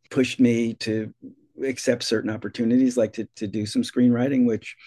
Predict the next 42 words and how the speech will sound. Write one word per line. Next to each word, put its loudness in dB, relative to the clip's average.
had 0
never 0
been -2
a -4
goal -2
of -4
mine, 2
but -4
suddenly -2
there -2
was -6
an -6
opportunity. -6
And -2
I -2
was -4
so 0
aware -2
of, -10
this 0
is -2
a 2
precarious -2
profession, 0
and -2
I -4
should -4
try -4
and -4
seize -2
any -2
opportunity -6
that, -6
that -4
comes -4
my -4
way. -4
And, -4
uh, -6
it -8
turned 6
out 2